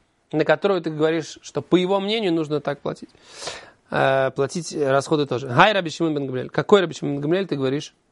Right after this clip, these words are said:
он будет Ешоймрим, тем, который говорит, что нужно будет заплатить за расходы тоже.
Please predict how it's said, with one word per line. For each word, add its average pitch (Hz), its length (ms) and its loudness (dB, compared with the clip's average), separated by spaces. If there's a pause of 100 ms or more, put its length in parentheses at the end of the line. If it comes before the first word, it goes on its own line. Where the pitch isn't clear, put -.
(340)
он 151 240 2
будет 147 380 -4
Ешоймрим, 143 600 2 (240)
тем, 147 200 -2
который 143 200 -4
говорит, 143 140 0
что 139 100 -6
нужно 135 140 -4
будет 135 140 0
заплатить 135 340 -2
за 135 80 0
расходы 143 340 -2
тоже. 170 200 -8